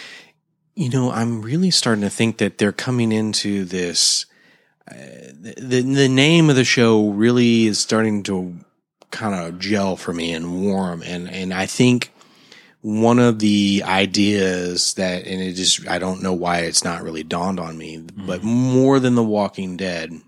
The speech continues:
Speaker 1: we've esta-, well, but we've established in that, that you, it, it, they, the people are The Walking Dead. It's not the, it's not
Speaker 2: Yes.
Speaker 1: the walkers, right? So m-, more so than the main show,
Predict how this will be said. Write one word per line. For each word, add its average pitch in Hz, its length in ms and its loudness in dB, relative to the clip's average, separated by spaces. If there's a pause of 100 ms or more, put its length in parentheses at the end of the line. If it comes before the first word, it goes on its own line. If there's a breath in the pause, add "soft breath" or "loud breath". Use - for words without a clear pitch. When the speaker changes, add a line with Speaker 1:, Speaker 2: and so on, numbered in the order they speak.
(1800 loud breath)
Speaker 1:
we've 113 180 0
esta-, 113 420 2
well, 120 200 2
but 123 180 0
we've 117 180 2
established 131 540 2
in 110 100 -2
that, 101 280 -2
that 95 360 -4
you, 101 360 -2
it, 104 380 -8
it, 101 480 -18
they, 104 320 4
the 104 140 -4
people 127 400 2
are 87 120 -6
The 82 80 -12
Walking 78 340 -12
Dead. - 260 -14
It's - 160 -6
not 95 200 -6
the, 104 120 -8
it's - 140 0
not 95 80 -2
Speaker 2:
Yes. 90 100 -4
Speaker 1:
the 90 80 -4
walkers, 82 440 -12
right? 92 260 -8
So 90 300 -2 (1600 loud breath)
m-, 107 200 -14
more 139 880 4 (340)
so 107 680 2
than 95 180 -2
the 95 80 -2
main 107 340 0
show, 80 600 -4